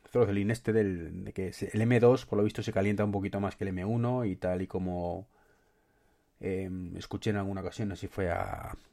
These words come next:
Julio César Fernández o, o a otro lado, que, que el tema de la babilla esta que tiene, la barbilla que tienen los iMac actuales, bueno, pues está ahí todo medio comprimido y no hay hueco para,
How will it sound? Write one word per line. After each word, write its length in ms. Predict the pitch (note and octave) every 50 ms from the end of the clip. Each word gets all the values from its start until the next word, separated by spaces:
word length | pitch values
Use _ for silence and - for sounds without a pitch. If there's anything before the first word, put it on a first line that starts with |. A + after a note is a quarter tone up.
| - -
Julio 180 | - - F2+ -
César 180 | - - G2+
Fernández 540 | - - - F#2 A2 C3 C3+ A#2+ G#2+ G2 -
o, 60 | G2+
o 420 | F#2 F#2 F2+ E2+ E2+ E2+ F#2 G2 G2+
a 60 | G2+
otro 180 | G#2 G#2 G2+
lado, 320 | G2 G#2 G#2+ A2+ A#2+ A#2 A#2+
que, 440 | - G2+ F#2+ F#2 F2+ E2 E2 E2+ F#2+ - - _ _ _ _ - - _ _ _ _ _ _ _
que 120 | - G#2
el 40 | G2
tema 200 | - A2+ G#2+ A#2
de 20 |
la 80 | A#2 A2+
babilla 380 | G#2 G2 G#2+ A2+ A2+ A2+ G#2+ A2
esta 220 | G#2+ - - G2
que 100 | - G#2
tiene, 120 | F#2+ F#2
la 60 | F#2 F#2+
barbilla 400 | F#2 G2+ G2+ A2 G#2+ G2+ F#2+ F2+
que 80 | F#2+
tienen 200 | F2+ G#2 G2+ G2+
los 200 | G2 F2+ - -
iMac 260 | G#2+ G2 G2 F2+ -
actuales, 380 | - - - A2+ A2+ A#2 B2 A#2+
bueno, 160 | G2+ F2 D2+ -
pues 220 | - - - -
está 140 | - - F#2
ahí 60 | F2
todo 200 | - G2 G2 F#2
medio 160 | F2+ F2+ F#2 -
comprimido 680 | - G#2 G2+ - G#2 G2+ G#2+ A2+ A2 A#2+ B2+ B2 - _
y 160 | _ A2+ A2 G#2
no 200 | G2 G#2 G#2 G2+
hay 180 | G2+ G2+ G2
hueco 400 | F#2 G2 G#2 G#2+ G#2 - A#2 A2
para, 560 | - G2+ F#2+ F#2 F2+ F2 F2 E2+ F2 E2+ E2+